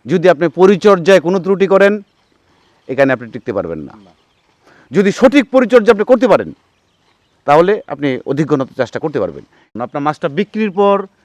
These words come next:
Speaker 1: পুকুরটা যে আপনি প্রস্তুত করলেন পোনা ছাড়ার জন্য,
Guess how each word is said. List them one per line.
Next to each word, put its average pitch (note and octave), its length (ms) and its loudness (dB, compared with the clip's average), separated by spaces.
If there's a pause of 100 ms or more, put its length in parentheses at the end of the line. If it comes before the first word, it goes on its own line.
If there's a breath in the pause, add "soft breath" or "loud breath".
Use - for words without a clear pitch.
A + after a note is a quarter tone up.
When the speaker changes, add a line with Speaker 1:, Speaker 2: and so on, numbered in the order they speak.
(420)
Speaker 1:
পুকুরটা F#3 360 -6
যে F#3+ 100 -4
আপনি F#3 140 -6
প্রস্তুত G3+ 340 -6
করলেন G#3 260 -4
পোনা F#3+ 220 -2
ছাড়ার C#3 280 -6
জন্য, E2+ 280 -12